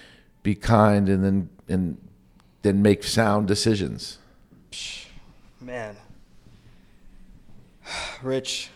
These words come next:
Speaker 2: I love talking to you. I love working here. I'm having such a good time.
Speaker 1: Thank you,
Speaker 2: I, I
Speaker 1: my
Speaker 2: don't
Speaker 1: brother.
Speaker 2: even know what else to say.
Speaker 1: No, I think this has been, man, listen,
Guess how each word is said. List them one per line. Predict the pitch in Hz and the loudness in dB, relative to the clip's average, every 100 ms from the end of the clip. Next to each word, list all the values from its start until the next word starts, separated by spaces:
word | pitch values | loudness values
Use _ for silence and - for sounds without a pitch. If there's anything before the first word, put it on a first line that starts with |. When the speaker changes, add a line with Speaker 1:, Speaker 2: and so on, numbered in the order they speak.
| - | -16
Speaker 2:
I | 127 | -8
love | 127 123 | -4 -4
talking | - 120 117 117 | -4 -4 -4 -10
to | 120 | -10
you. | 120 120 113 - | -8 -8 -10 -12
I | |
love | 120 123 113 | -8 -8 -6
working | 123 123 120 | -8 -8 -10
here. | 120 113 110 - _ - | -8 -8 -10 -16 _ -14
I'm | |
having | 120 113 110 | -12 -10 -10
such | 117 110 | -12 -14
a | 110 | -14
good | 113 | -14
time. | 120 110 107 113 - - _ _ - | -12 -12 -12 -16 -20 -20 _ _ -8
Speaker 1:
Thank | 147 - | -8 -4
you, | 73 | -4
Speaker 2:
I, | |
I | |
Speaker 1:
my | 71 | -2
Speaker 2:
don't | 127 | 0
Speaker 1:
brother. | 139 127 | 0 0
Speaker 2:
even | - | 0
know | 120 | -2
what | 120 | -4
else | 120 117 | -6 -8
to | 117 | -8
say. | 123 117 113 - - - - - | -6 -8 -8 -16 -20 -20 -20 -2
Speaker 1:
No, | 98 131 | 4 6
I | 147 | 6
think | - 123 | 4 0
this | 131 - | 0 0
has | 135 | 0
been, | 135 131 131 123 - | 6 6 6 2 0
man, | 113 123 | 4 6
listen, | 113 131 98 78 | 8 6 4 0